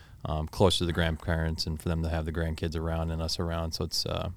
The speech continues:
it, it's, it's something we're really looking forward to and thankful to, you know, be back in this area.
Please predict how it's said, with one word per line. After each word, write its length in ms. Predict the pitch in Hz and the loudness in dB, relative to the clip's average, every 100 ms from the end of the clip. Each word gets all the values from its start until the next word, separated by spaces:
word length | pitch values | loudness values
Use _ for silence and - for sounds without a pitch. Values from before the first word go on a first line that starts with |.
| - - | -12 -14
it, 100 | - - | -12 -6
it's, 260 | 90 - - | -4 -4 -6
it's 120 | - | -2
something 220 | 110 - | 0 0
we're 80 | 85 | 0
really 140 | 82 82 | 0 0
looking 220 | 85 80 | -2 -4
forward 320 | - 85 78 | -2 -2 0
to 100 | 87 | -2
and 100 | 82 | -2
thankful 320 | 85 82 - | -2 -2 -2
to, 140 | 80 82 | -2 -2
you 80 | 92 | -2
know, 100 | 82 | -4
be 160 | 82 87 | -2 -2
back 260 | 82 82 | 0 0
in 60 | - | 0
this 180 | 85 - | -2 0
area. 300 | 87 87 82 | 0 2 -2